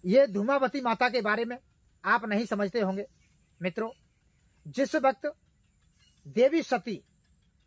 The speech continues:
अपने पिता के यहाँ पूजा अनुष्ठान में बिना बुलाए गई थी, शंकर भगवान भी पीछे पीछे गए थे, तो जब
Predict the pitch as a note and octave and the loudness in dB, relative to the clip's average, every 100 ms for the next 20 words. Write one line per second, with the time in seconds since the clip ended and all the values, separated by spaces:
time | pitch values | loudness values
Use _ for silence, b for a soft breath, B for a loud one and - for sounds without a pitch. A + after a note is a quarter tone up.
0 | _ _ _ _ _ _ _ _ _ G3 | _ _ _ _ _ _ _ _ _ -2
1 | G3+ C4+ - A3+ G3+ B3 B3 C#4 A#3 A3 | 2 4 4 4 0 0 2 2 2 2
2 | B3+ _ _ _ G#3+ A3 B3+ A3 A3 - | -2 _ _ _ -4 2 2 2 -4 -4
3 | G#3+ A#3 G#3 A3+ _ _ _ C#3+ G3+ C#4 | -2 0 -2 -8 _ _ _ -6 -2 2
4 | D4+ A#3 G#3 A3 F#3 F3+ D3 C3 _ _ | 2 2 0 0 -2 -4 -8 -18 _ _
5 | _ _ _ _ _ _ - B3 A#3+ C#4 | _ _ _ _ _ _ -4 -2 2 2
6 | G3+ A3 A#3+ B3+ G#3 A#3 B3 G3+ G#3 A3 | 2 2 2 0 -6 -4 -2 -2 -2 -2
7 | G3 F#3+ F3+ - _ _ _ _ _ _ | 0 0 -4 -10 _ _ _ _ _ _
8 | _ _ _ _ - A#3+ E3 C#4 | _ _ _ _ 2 2 4 2